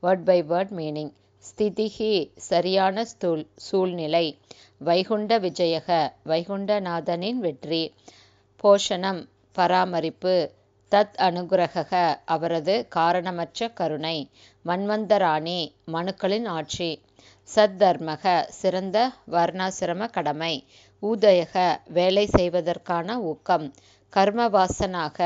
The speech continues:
பலநோக்கு செயலின் விருப்பம். டிரான்ஸ்லேஷன். ஜீவராசிகளுக்குரிய சரியான சூழ்நிலை பகவானின் சட்டங்களுக்கு கீழ்ப்படிந்து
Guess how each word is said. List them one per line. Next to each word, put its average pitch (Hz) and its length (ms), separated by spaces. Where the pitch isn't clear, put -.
பலநோக்கு 196 640
செயலின் 180 440
விருப்பம். 160 440
டிரான்ஸ்லேஷன். 196 720
ஜீவராசிகளுக்குரிய 240 1300
சரியான 220 680
சூழ்நிலை 190 600
பகவானின் 233 640
சட்டங்களுக்கு 226 880
கீழ்ப்படிந்து 190 800